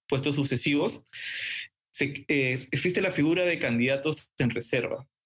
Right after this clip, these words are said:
Estos candidatos en reserva tienen la oportunidad durante un año, porque si en un año no se habilitan plazas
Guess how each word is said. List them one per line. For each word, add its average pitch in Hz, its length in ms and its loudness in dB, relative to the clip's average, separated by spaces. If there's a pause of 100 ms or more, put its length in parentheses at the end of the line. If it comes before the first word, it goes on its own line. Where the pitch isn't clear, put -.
(320)
Estos 180 200 0
candidatos 208 340 0
en 185 60 0
reserva 170 520 0
tienen 175 320 0
la 143 100 2
oportunidad 135 760 0
durante 131 340 2
un 180 140 4
año, 143 400 0
porque 113 180 -2
si 117 120 -2
en 123 80 4
un 143 140 4
año 156 220 0
no 135 140 0
se 165 100 -4
habilitan 127 720 0
plazas 135 640 -2